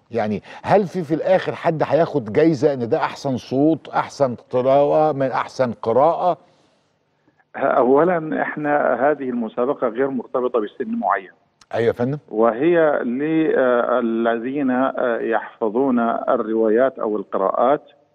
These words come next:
Speaker 2: من داخل جمهوريه مصر العربيه حسب الضوابط والشروط الموضوعه.
Speaker 1: تمام يا فندم.
Speaker 2: و، آه، آه، من تختاره اللجنه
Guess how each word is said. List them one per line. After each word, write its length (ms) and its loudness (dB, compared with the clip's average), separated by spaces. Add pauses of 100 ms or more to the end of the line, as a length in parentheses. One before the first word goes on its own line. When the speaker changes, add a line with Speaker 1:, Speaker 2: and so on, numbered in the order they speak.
(200)
Speaker 2:
من 180 -6
داخل 460 0
جمهوريه 680 2
مصر 520 -2
العربيه 640 0
حسب 280 -4
الضوابط 460 0
والشروط 420 -4
الموضوعه. 540 2 (140)
Speaker 1:
تمام 280 -4
يا 60 -4
فندم. 180 -8 (180)
Speaker 2:
و، 380 4
آه، 340 4
آه، 1040 0 (180)
من 680 0
تختاره 720 0
اللجنه 500 -6